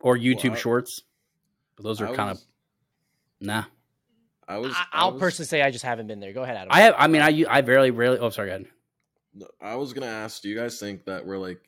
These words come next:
Speaker 2: at the point in, like, generations, I guess, where, like, so, like, when I was thirteen, that's when I made my Facebook account. Like, that's when Facebook, like, first started
Speaker 3: Okay.
Speaker 2: popping, I guess.
Speaker 1: Yeah.
Speaker 2: Do you think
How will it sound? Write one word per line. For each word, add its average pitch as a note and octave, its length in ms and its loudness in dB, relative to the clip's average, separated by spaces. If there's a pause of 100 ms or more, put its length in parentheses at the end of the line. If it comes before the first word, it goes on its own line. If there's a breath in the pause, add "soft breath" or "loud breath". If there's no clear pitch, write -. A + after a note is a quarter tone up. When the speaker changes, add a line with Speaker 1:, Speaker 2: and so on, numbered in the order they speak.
(100)
Speaker 2:
at F#2 200 -10
the F2 60 -16
point F#2 440 -14
in, F#2+ 100 -14
like, F2 160 -12 (480)
generations, F#2 720 -10
I F#2 80 -10
guess, F2+ 300 -12
where, F2+ 120 -12
like, F2 280 -14 (480)
so, - 160 -12
like, G#2 200 -8 (140)
when F#2+ 160 -12
I A2 160 -4
was A2+ 220 -6
thirteen, F#2 500 -8
that's F#2+ 240 -12
when F#2+ 120 -12
I F2+ 120 -10
made F2+ 240 -12
my E2+ 120 -14
Facebook E2+ 460 -18
account. D#2 320 -20
Like, D2 120 -20
that's E2+ 200 -16
when F2 120 -14
Facebook, E2+ 480 -16
like, E2+ 160 -16 (520)
first F#2 240 -10
started E2+ 240 -12
Speaker 3:
Okay. C#3+ 120 -6
Speaker 2:
popping, A2 300 -6
I F#2 80 -10
guess. G2+ 240 -10 (440 loud breath)
Speaker 1:
Yeah. G2 260 -8
Speaker 2:
Do F#2+ 80 -10
you A2+ 180 -6
think A2 460 -10